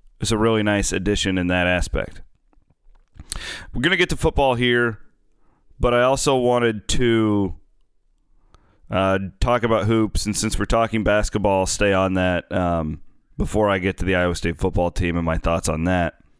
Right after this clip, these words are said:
Uh, of course, I was with the team in Corvallis over the weekend as Iowa State lost to Oregon State by six.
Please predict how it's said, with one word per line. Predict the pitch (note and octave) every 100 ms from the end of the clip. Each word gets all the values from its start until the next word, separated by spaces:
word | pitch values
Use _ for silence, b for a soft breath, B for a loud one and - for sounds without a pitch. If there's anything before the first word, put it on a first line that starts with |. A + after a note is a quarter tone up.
| _ _ B B B B B B B B B - -
Uh, | G#2 A2+
of |
course, | - C#3 C3
I | B2+ B2+
was | A#2+ G#2
with | A#2+ -
the |
team | G2+ C3 B2+ B2 A#2+
in | B2 A#2 G#2
Corvallis | G2+ G2 A2 A2+ A2+ A2 - -
over | A2+ A2 G#2
the | G#2
weekend | G#2+ G#2 - G#2 G2+ G2 F#2+ - _
as | - F#2+
Iowa | G2 G2 F#2+
State | - G2 E2+
lost | F#2+ G2 -
to | - G2 F#2 -
Oregon | G#2+ G#2+ G2 G2
State | - G#2 F#2+
by | - E2+ F2
six. | - - - B2+ F#2+ F#2 - - -